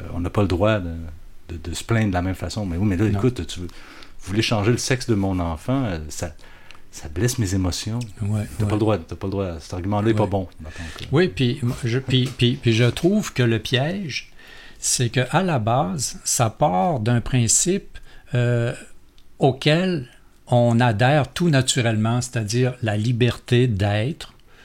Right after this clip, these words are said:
Speaker 2: euh, le, le, le droit d'être et d'exprimer ce que l'on est, euh, qui sont des valeurs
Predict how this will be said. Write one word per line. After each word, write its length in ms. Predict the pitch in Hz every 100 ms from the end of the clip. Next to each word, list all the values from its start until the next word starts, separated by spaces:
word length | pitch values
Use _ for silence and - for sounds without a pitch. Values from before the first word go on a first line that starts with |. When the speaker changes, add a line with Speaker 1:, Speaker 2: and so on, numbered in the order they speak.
| - - - -
Speaker 2:
euh, 420 | 110 110 107 110
le, 280 | 107 107 110
le, 240 | 107 113
le 260 | 113 123 113
droit 320 | 107 120 139
d'être 460 | 131 120 131 143 -
et 100 | -
d'exprimer 580 | 110 131 - - 120 123
ce 160 | 131 -
que 140 | 123
l'on 320 | 110 107 104
est, 320 | 104 107 160 208 - - - - - - -
euh, 160 | 110
qui 100 | 107
sont 180 | - 120
des 160 | 107 110
valeurs 440 | 107 107 110 104